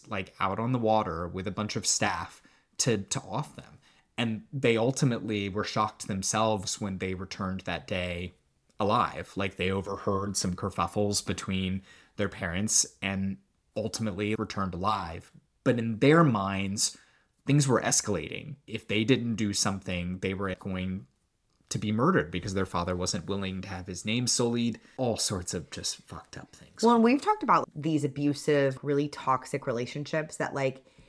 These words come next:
Speaker 2: if you feel like you're at the point that you're
Speaker 1: Yes.
Speaker 2: either going, that you either want to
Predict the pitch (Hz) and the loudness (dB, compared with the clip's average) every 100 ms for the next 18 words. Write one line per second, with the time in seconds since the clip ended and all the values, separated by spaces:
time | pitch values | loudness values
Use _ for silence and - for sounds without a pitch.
0 | _ - 185 180 175 208 294 - 226 185 | _ 2 4 4 4 4 4 4 6 8
1 | 165 131 135 131 156 - 127 - 120 - | 6 4 2 4 4 4 0 -2 -8 -6
2 | - - - 143 - 165 160 160 151 139 | -8 -10 0 0 4 4 6 4 2 2
3 | 147 139 135 127 160 165 139 120 131 127 | 2 2 0 -2 0 0 0 2 0 0
4 | - 143 127 127 117 | -6 -4 -2 -2 -4